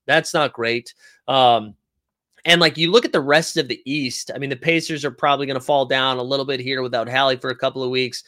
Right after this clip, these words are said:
The Knicks look, like, real frisky, but I, I want them to play some real team. They did beat the Wolves, actually. I give them credit. They beat the Wolves. But I wanna see them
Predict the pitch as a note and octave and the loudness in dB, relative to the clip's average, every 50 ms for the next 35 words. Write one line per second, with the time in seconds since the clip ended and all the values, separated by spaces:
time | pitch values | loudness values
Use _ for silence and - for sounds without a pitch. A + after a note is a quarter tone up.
0 | - - - _ C3 C#3 E3 G#3+ A#3 - - C#3+ C#3 C#3+ D#3 D3 - C#3+ C3 B2 | -20 -20 -12 _ 0 6 6 6 6 6 0 0 0 0 0 2 4 4 4 4
1 | - A#2 B2 B2 B2 A#2+ - - B2+ B2+ B2+ - - D3 C#3 C3 A#2+ A2+ A2+ A2+ | 2 0 0 0 0 0 0 -2 -2 -2 -2 -2 -6 -6 -4 -2 0 2 2 2
2 | G#2+ A#2+ A#2+ A#2+ B2 B2+ B2 B2+ B2 A#2 G2+ - C3 A#2+ A#2 - - A2+ G#2 G#2+ | 2 2 2 2 0 -2 -2 -6 -10 -12 -8 -4 -4 -4 -4 -4 -6 -10 -8 -2
3 | A#2 A#2+ B2 B2 - - C3 C3 C3 C#3 E3 E3+ E3+ F3+ G3 F3+ G3 F#3+ F3 - | 0 0 0 0 -2 -4 -4 -4 -4 0 0 0 0 0 -4 -2 -4 -6 -4 -4
4 | D3 A#2 G2+ F#2+ F2+ F2 - - E2 D2+ - - - E2 E2 D#2 G2+ G2 _ A#2+ | -6 -6 -4 -6 -8 -8 -8 -10 -10 -10 -10 -12 -10 -10 -8 -8 -10 -10 _ -12
5 | A#2 B2 A2 _ - F2+ F2 F2 F#2 F#2+ F#2 A#2 A#2 - G#2+ E2 E2 D#2+ - - | -12 -12 -14 _ -10 -10 -10 -10 -14 -14 -14 -14 -14 -14 -14 -12 -12 -14 -14 -16
6 | - - - _ - C#3 D#3 E3+ F3 D#3+ F#3+ F#3+ D#3+ C3+ A#2+ | -20 -20 -20 _ 2 6 6 8 6 6 4 2 2 0 -2